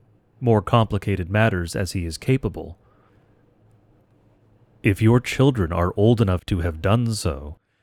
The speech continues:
and you have not had them memorize the Ten Commandments, the Lord's Prayer,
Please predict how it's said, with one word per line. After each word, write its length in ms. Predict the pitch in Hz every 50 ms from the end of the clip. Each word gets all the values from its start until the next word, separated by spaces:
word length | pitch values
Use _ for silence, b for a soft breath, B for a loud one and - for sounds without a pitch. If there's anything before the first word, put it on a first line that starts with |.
| _ _ _ -
and 200 | - 92 90 85
you 180 | 95 107 104
have 260 | 92 104 98 87 80 80
not 400 | 82 82 85 98 110 120 127 -
had 240 | - - 95 85
them 180 | 85 95 87 85
memorize 640 | 95 107 107 104 95 87 85 82 80 80 80 -
the 100 | - 95
Ten 260 | - - 110 104 104 104
Commandments, 720 | - 104 101 92 90 87 85 85 85 82 82 - - - _ -
the 80 | - 85
Lord's 380 | 82 101 104 104 101 98 - -
Prayer, 540 | - - 90 85 80 78 76 78 76 -